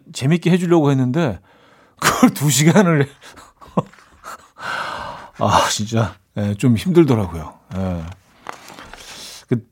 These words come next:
너무 재밌게 해줘도 안 되는 것 같아요. 그러니까 적당히, 적당히. 약간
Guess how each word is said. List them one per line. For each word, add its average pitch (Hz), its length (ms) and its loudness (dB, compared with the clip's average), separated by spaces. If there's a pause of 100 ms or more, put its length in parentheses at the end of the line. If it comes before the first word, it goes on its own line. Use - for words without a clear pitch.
(220)
너무 240 420 2
재밌게 180 500 4
해줘도 147 440 0
안 147 220 -2
되는 170 300 4
것 113 80 -2
같아요. 101 340 -4
그러니까 120 100 -6
적당히, 127 800 -2
적당히. 107 640 -4
약간 113 300 0